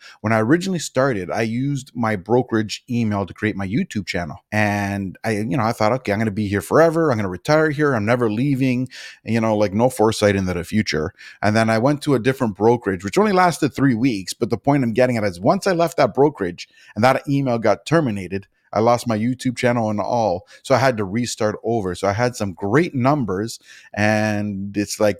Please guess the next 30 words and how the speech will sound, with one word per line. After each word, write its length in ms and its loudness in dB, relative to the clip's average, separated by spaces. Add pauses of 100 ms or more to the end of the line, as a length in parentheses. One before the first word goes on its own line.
(100)
boom, 260 0
just 200 -2
like 140 2 (180)
that, 240 2
you, 360 -6
you, 120 -8
you 180 -6
start, 360 -2
I 160 -2
had 160 -4
to 80 -10
start 240 -2 (100)
over. 380 -2 (340)
So 240 4
yeah, 220 4
the 100 -4
point 280 0
I'm 100 -2
getting 200 -2
at 80 -4
is 140 -6
there's 180 -4
lots 440 -2
of 100 -8
pain 220 -4
points, 300 -4
a 40 -6
lot 460 -2
of, 260 0
uh, 200 0